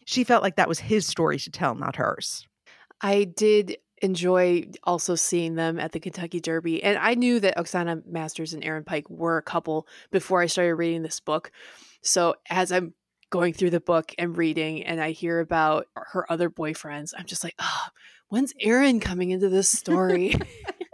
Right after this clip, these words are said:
Speaker 2: And finally she mentions him, and I'm just like, "Yes, he's here." <laughs>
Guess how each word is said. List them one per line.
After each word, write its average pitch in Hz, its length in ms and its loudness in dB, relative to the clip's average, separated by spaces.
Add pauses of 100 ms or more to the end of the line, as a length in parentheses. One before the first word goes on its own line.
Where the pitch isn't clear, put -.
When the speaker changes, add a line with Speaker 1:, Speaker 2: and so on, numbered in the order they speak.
(760)
Speaker 2:
And 190 160 4
finally 185 380 4
she - 180 0
mentions 180 500 2
him, 170 220 2
and 170 100 2
I'm 175 120 4
just 175 180 0
like, 190 160 0 (100)
"Yes, 453 520 -2
he's 427 240 -2
here." 403 720 2 (1000)
<laughs> 330 100 0